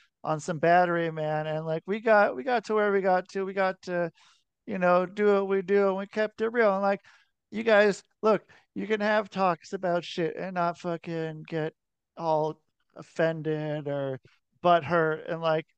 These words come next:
you don't have to go and attack the other person. Like,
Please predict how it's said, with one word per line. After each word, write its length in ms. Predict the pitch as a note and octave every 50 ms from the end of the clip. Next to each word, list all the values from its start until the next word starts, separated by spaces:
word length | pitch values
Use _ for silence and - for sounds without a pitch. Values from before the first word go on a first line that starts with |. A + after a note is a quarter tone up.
| _ _
you 140 | - F#3 F3
don't 120 | F3+ F3+
have 100 | F3+ F3+
to 80 | - F#3
go 180 | E3+ F3+ F3 F3
and 80 | E3+ F3
attack 360 | F3 - - F3+ F#3 F3+ - -
the 100 | F#3 F3+
other 180 | E3+ D#3+ E3
person. 600 | D#3 - F#3 F#3 E3+ D#3+ - - F3 E3 D#3+ D#3 D3+
Like, 220 | D3 D3 D3+ D3